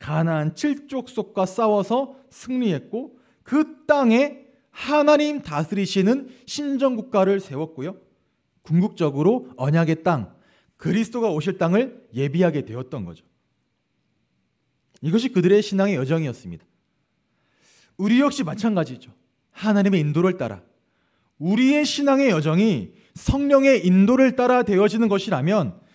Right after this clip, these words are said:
성령의 인도는 다른 것을 깨닫는 것이 아니고요. 내가 가는 것과 내가 멈추는 것, 내가 지금 해야 될 것을 깨닫는 것이 바로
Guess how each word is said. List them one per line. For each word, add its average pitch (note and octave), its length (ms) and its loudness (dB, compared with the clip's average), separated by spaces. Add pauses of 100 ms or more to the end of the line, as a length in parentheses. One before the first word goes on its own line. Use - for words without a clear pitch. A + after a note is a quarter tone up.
(280)
성령의 A3 560 2
인도는 A#3+ 320 4
다른 G#3+ 360 2
것을 D4 300 2
깨닫는 C#4 420 4
것이 B3+ 240 4
아니고요. E3 520 2 (300)
내가 A#3+ 520 2
가는 A#3+ 420 4
것과 D4 360 4
내가 G#3+ 260 6
멈추는 B3 580 0
것, B3+ 240 4 (220)
내가 A3 280 4
지금 A#3+ 400 -2
해야 D4+ 280 4
될 B3 180 0
것을 D4 460 0 (240)
깨닫는 C#4+ 360 2
것이 B3+ 240 2
바로 G3+ 420 0